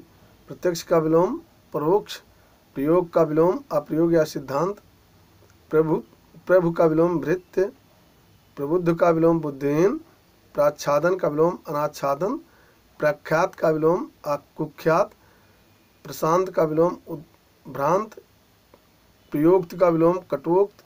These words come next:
प्रमुख का विलोम सामान्य, प्रसाद का विलोम विषाद, पत्नोन्मुख का विलोम विकासोन्मुख,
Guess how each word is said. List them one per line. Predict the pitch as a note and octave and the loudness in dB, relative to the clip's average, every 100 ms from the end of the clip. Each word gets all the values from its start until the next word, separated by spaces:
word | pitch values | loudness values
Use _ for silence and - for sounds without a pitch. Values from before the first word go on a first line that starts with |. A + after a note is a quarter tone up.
| _ _ _ _ - | _ _ _ _ -8
प्रमुख | D3+ F3+ F#3+ | -2 0 -2
का | - D#3+ | 0 -2
विलोम | D#3 E3 E3+ | 0 -2 -2
सामान्य, | - C#3 C#3 D#3+ G3+ A#3+ - _ _ _ _ _ _ - | -4 -4 0 0 0 -4 -10 _ _ _ _ _ _ -10
प्रसाद | C#3+ E3 F3 F#3 | -4 2 2 2
का | F3+ F3 | 2 4
विलोम | E3+ F3+ E3+ | 4 4 2
विषाद, | D#3 - D#3 F#3 G#3 - - _ _ _ - | 0 0 2 2 -2 -10 -20 _ _ _ -4
पत्नोन्मुख | D3+ - E3 F3 F3 G3 | -4 0 2 4 4 2
का | - D#3+ | 0 -2
विलोम | D#3+ F3 A3 | 0 0 -2
विकासोन्मुख, | C#4 - G3 F#3+ F3+ F#3 G3+ A#3+ | -6 -2 0 0 0 0 0 -4